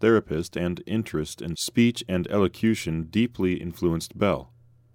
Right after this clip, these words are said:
He and his father developed and improved a set of symbols to depict the spoken sounds, a system they called visible speech, which they felt could be used to teach the deaf to speak clearly.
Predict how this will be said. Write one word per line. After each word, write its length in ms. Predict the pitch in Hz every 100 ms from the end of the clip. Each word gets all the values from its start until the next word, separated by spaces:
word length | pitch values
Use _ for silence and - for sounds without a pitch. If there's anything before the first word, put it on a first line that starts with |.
| _ _
He 180 | 127 131
and 120 | 117
his 160 | 110 -
father 320 | 110 113 110
developed 500 | 101 85 107 123 90
and 140 | 104
improved 880 | 101 90 _ - - 127 80 71 -
a 120 | 87
set 220 | - 113
of 100 | 131
symbols 460 | - 127 95 87 90
to 140 | -
depict 480 | 90 90 120 123 - -
the 140 | 95
spoken 420 | - 98 92 92
sounds, 600 | 85 107 85 64 - - _ _ _ -
a 60 |
system 440 | - 104 - 107 95
they 120 | 101
called 420 | - 101 82 80
visible 440 | 80 90 82 80 80
speech, 600 | - 135 - - - _ _ _ -
which 220 | 98 -
they 100 | 101
felt 400 | - 113 110 -
could 160 | 120
be 80 | 120
used 560 | 120 104 113 - - -
to 100 | 95
teach 400 | - 123 120 -
the 80 | 95
deaf 420 | 92 113 76 -
to 100 | 104
speak 460 | - - 90 - -
clearly. 500 | - 110 82 69